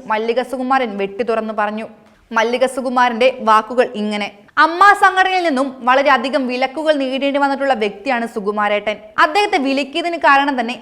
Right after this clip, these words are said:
അമ്മയുടെ ബൈലോ ശരിയില്ലെന്ന് പറഞ്ഞതിന്റെ പേരിലാണ്. അതുപോലെ തന്നെ താരസംഘടന പൃഥ്വിയെയും ഒരിക്കൽ വിലക്കിയിട്ടുണ്ട്. പൃഥ്വി വാർത്താ സമ്മേളനത്തിൽ പറഞ്ഞതുപോലെ ആരോപണങ്ങൾക്കിരയായ ആദ്യ വ്യക്തി പൃഥ്വി തന്നെയാണ്. ഇപ്പോൾ ആരോപണ വിധേയരായിട്ടുള്ള ചിലർ അന്ന്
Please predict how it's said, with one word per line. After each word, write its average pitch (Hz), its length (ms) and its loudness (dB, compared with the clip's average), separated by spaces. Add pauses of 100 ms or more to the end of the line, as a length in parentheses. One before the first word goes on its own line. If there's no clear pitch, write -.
അമ്മയുടെ 285 480 0
ബൈലോ 226 520 0
ശരിയില്ലെന്ന് 277 480 -4
പറഞ്ഞതിന്റെ 247 440 -2
പേരിലാണ്. 196 460 -2 (420)
അതുപോലെ 392 460 2
തന്നെ 339 160 0 (200)
താരസംഘടന 302 640 4
പൃഥ്വിയെയും 269 600 -4 (120)
ഒരിക്കൽ 254 380 -2
വിലക്കിയിട്ടുണ്ട്. 214 600 -4 (640)
പൃഥ്വി 403 280 2 (140)
വാർത്താ 262 380 8
സമ്മേളനത്തിൽ 330 600 -2
പറഞ്ഞതുപോലെ 247 560 0 (280)
ആരോപണങ്ങൾക്കിരയായ 320 1000 2 (280)
ആദ്യ 240 220 4
വ്യക്തി 254 260 -4
പൃഥ്വി 208 480 -4
തന്നെയാണ്. 202 360 -4 (540)
ഇപ്പോൾ 392 180 8 (160)
ആരോപണ 269 520 6
വിധേയരായിട്ടുള്ള 277 760 2
ചിലർ 262 280 -2 (200)
അന്ന് 339 200 2